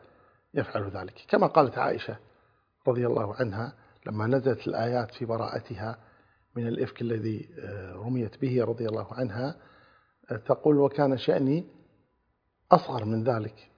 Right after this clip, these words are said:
في ظني أن الله لا ينزل فيّ قرآناً، آه،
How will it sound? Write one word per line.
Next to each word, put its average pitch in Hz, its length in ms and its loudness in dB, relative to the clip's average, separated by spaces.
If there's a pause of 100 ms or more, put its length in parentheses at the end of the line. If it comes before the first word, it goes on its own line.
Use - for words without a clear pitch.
(440)
في 123 120 -2
ظني 127 280 0
أن 120 140 0
الله 120 180 4
لا 131 120 6
ينزل 127 300 4
فيّ 120 380 0 (720)
قرآناً، 117 500 0 (1000)
آه، 104 840 -12